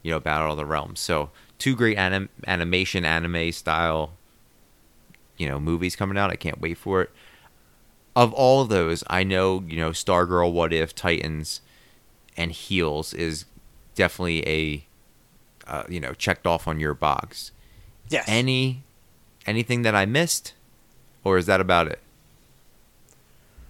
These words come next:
Speaker 2: Off the top of my head, that is it. Like, all, all that that you mentioned, I knew was coming. Uh, I forgot about the Witcher animation. I forgot. I knew it was coming, but I forgot it was coming out in August.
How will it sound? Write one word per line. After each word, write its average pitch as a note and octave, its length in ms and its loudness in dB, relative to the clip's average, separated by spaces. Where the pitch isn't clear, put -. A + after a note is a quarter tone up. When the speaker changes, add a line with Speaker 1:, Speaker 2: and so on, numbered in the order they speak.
Speaker 2:
Off D3+ 200 10
the D#3+ 120 2
top D#3+ 360 6
of E3 80 -4
my D3+ 200 4
head, C#3 500 4
that A2+ 400 -4
is - 340 -14
it. G2+ 360 -14
Like, C3 300 -2
all, - 300 2
all F3+ 200 10
that E3 320 6
that D3 200 -2
you B2+ 120 -10
mentioned, B2+ 400 -8
I A#2 160 -6
knew A2+ 180 -14
was A2+ 180 -12
coming. A#2 400 -10
Uh, G#2 320 -12
I B2+ 80 -14
forgot B2+ 480 -2
about C3 360 0
the G#2+ 440 -6
Witcher A#2 280 -2
animation. A2+ 720 -6
I A2+ 100 -8
forgot. A2 400 -4
I - 80 2
knew F3 280 12
it - 20 8
was D3+ 160 2
coming, D3+ 260 4
but A#2+ 100 -2
I G#2 100 -4
forgot A2+ 240 -4
it - 20 0
was A2+ 100 -6
coming A2 220 -12
out G2 100 -12
in G2+ 60 -16
August. G#2 420 -14